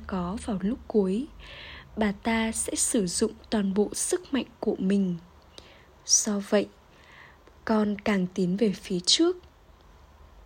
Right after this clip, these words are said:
Maya sẽ càng sử dụng sức mạnh của bà ta và chiến đấu với con. Trước kia,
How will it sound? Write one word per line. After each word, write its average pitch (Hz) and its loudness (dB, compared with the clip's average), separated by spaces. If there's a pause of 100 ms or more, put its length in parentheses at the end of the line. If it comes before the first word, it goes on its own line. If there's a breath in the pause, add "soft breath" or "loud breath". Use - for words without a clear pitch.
(1300 loud breath)
Maya 208 2
sẽ - -4
càng 220 -2
sử 202 0
dụng - -2
sức - -2
mạnh 262 0 (160)
của 202 -2
bà 196 0 (120)
ta 233 -2 (140)
và 202 -2
chiến 185 -2
đấu 185 -2
với 185 0
con. 226 -2 (1900 loud breath)
Trước 311 4
kia, 226 2